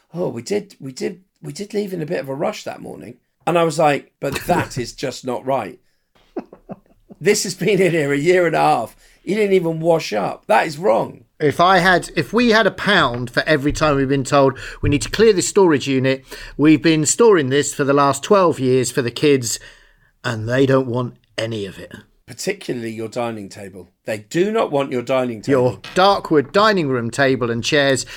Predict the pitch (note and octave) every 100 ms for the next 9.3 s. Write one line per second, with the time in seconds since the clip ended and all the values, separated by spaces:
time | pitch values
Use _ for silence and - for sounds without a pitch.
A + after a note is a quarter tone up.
0 | - - B2 B2 B2 A2+ F#3 G#3 F3 B2+
1 | A#2+ - E3+ D3+ E3 G3+ G3 B2+ A2+ B2
2 | - G#2+ - C#3 C#3+ - G2 F2+ - -
3 | - - - _ E3+ D#3+ - - C3 -
4 | - F#2+ - - G2+ B2+ A2+ C#3+ C3+ -
5 | E3+ - - C4+ C#4 G3+ - - - -
6 | - - C3 - - - G#3 F#3+ E3 D3
7 | D3 F3+ - C3 E3+ F#3+ A#3+ B3+ A3+ G3+
8 | A#3 B3 _ - C#3 C3+ G#3 C4 G#3 F#3
9 | - E3 C3